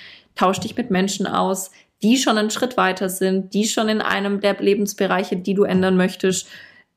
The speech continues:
mehr dein, dein Ziel normal leben, also die schon das Vision Board von dir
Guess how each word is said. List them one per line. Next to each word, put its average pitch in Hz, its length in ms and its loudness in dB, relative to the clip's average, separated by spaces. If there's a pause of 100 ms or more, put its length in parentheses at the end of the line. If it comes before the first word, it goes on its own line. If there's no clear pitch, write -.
(300)
mehr 202 560 6
dein, 196 500 0
dein 190 420 -2
Ziel 226 340 2
normal 180 500 4
leben, 180 280 -2
also 180 180 -2
die 226 220 2
schon 196 220 -2
das 185 220 -4
Vision 233 320 0
Board 214 320 0
von 202 380 0
dir 196 460 2